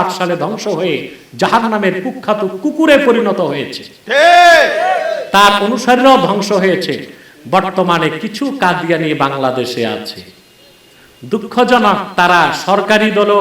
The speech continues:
Speaker 1: ঘাপটি মেরে বসে আছে, তারা বিরোধী দলও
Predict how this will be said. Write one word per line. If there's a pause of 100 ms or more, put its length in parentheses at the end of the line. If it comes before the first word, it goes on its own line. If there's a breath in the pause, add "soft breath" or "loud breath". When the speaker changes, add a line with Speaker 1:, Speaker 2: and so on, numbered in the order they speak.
Speaker 1:
ঘাপটি
মেরে
বসে (100)
আছে, (1160 soft breath)
তারা (180)
বিরোধী
দলও